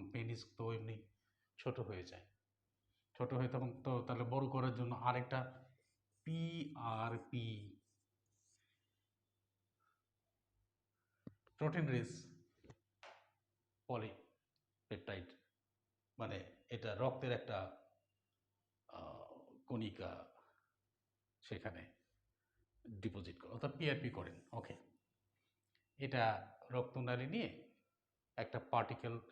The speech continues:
সেখানে ঢুকিয়ে দেন। ওকে, এটা দিয়ে কয়েকদিন ভালো থাকা গেল, আবার আগের অবস্থা,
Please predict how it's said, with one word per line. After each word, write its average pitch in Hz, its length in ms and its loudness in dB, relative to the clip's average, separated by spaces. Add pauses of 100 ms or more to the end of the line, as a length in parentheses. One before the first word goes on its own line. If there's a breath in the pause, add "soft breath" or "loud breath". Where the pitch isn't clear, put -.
সেখানে 107 360 -6
ঢুকিয়ে 98 240 -8
দেন। - 100 -18 (360)
ওকে, - 220 -2 (600 loud breath)
এটা 175 160 4 (100)
দিয়ে - 240 6 (300)
কয়েকদিন 139 340 4 (120)
ভালো 104 140 2 (120)
থাকা 110 200 -2 (120)
গেল, 101 140 -6 (840)
আবার 127 460 2 (100)
আগের 95 240 0
অবস্থা, 92 320 -8